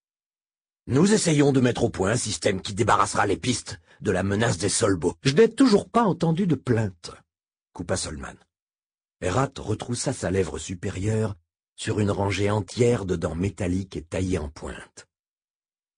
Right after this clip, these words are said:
La dernière livraison d'eau des aquariotes remonte au printemps. Elle s'est effectuée en Bulgarie, sur les bords de la mer Noire.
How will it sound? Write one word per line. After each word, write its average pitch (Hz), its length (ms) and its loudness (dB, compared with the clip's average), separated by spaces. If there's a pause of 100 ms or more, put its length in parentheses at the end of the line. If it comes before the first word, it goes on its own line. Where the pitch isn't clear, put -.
(440)
La - 80 -12
dernière 120 500 2
livraison 120 440 2
d'eau 127 180 6
des 104 200 0
aquariotes 98 500 2
remonte 95 340 -2
au 90 60 -2
printemps. - 520 -6 (1600)
Elle 95 140 -10
s'est 104 220 -2
effectuée 113 380 0
en 110 80 2
Bulgarie, 117 580 -2 (100)
sur - 200 -14
les 85 80 -8
bords 85 260 0
de 92 80 0
la 92 80 0
mer 82 220 -4
Noire. - 480 -10